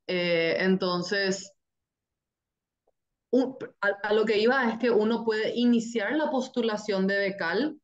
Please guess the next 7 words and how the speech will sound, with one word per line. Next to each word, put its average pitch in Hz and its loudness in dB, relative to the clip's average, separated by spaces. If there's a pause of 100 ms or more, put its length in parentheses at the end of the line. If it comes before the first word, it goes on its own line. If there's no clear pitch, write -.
(140)
mientras 214 0
inicia 214 2
la 247 -2
postulación 233 0
a 196 0
la 202 0
universidad 214 -2